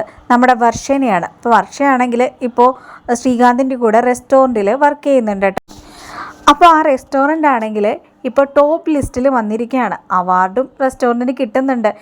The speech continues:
എന്നൊക്കെ അതിൻ്റെ ഓണറായിട്ടുള്ള, ആ, നമുക്ക് പേര് നീതു എന്ന് വിളിച്ചാലോ, തമിഴിൽ വരുമ്പോൾ നീതു എന്നാണ് ആ പെൺകുട്ടിയുടെ പേര്, മലയാളത്തിൽ വരുമ്പോൾ എന്തായാലും മാറും. അപ്പോൾ ആ ഓണർ വർഷയോട് പറയുകയാണ്, "വർഷേ, നമ്മുടെ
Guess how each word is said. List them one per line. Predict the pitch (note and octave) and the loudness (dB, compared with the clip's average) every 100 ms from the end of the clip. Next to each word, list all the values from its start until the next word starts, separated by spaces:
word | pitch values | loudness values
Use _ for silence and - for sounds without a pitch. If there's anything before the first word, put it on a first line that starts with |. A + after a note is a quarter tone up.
| - _ - | -20 _ -2
എന്നൊക്കെ | E4+ E4 B3 A#3 B3 - | 0 0 -2 -2 -2 -2
അതിൻ്റെ | A3 A3+ B3 A#3+ | -4 -2 -2 0
ഓണറായിട്ടുള്ള, | A3 A3 B3+ B3+ G#3 G3+ G#3 F#3+ C4 - - _ - | 0 0 0 -2 -2 -6 -2 0 -2 -6 -20 _ -2
ആ, | A#3+ A#3+ D4 | 0 0 -2
നമുക്ക് | D4 C#4+ D#4+ D#4 D#4 | -4 -2 2 2 0
പേര് | D#4 C#4 C#4+ C#4+ | -4 -4 -4 -4
നീതു | C#4 C4 C4+ | -4 -4 -4
എന്ന് | C4+ | -2
വിളിച്ചാലോ, | C#4 A#3+ A#3+ A3 G#3 - _ _ - | -2 -2 -2 -2 -2 -6 _ _ -2
തമിഴിൽ | C#4+ D4 D4+ D#4+ | 0 -2 0 0
വരുമ്പോൾ | C#4 B3 C4 A#3+ | 0 -2 -4 -4
നീതു | A3+ A3+ B3 | -6 -6 -2
എന്നാണ് | B3+ G#3+ A#3+ - | -2 -2 -4 -2
ആ | G#3+ | -2
പെൺകുട്ടിയുടെ | A#3 G#3 G3+ G#3 A#3 A3 | -4 -4 -4 -4 -2 -4
പേര്, | F3+ F#3+ - - _ - | -2 -4 -6 -12 _ 0
മലയാളത്തിൽ | D4+ D#4 D#4+ E4 D#4+ | 2 2 0 0 0
വരുമ്പോൾ | C4+ C4 | 0 -2
എന്തായാലും | A3 A3 A#3 F#3+ G#3 A#3 | -2 0 0 0 -4 -2
മാറും. | F#3 F3 - B3+ | -2 -4 -6 -4
അപ്പോൾ | B3+ D4+ | 0 2
ആ | C#4+ B3 - D4+ | 2 2 6 6
ഓണർ | E4 E4+ F4 | 6 2 0
വർഷയോട് | D4 B3+ B3+ B3 C4+ | -2 -2 -4 -2 0
പറയുകയാണ്, | A3 G3 A3 F3 E3 - - - - F#3+ | -2 -2 -4 -4 -6 -12 -20 -20 -12 -6
"വർഷേ, | G#3+ - B3 B3+ _ - A#3 | -4 -4 -6 -6 _ -4 -2
നമ്മുടെ | B3+ C4+ E4 | 0 0 2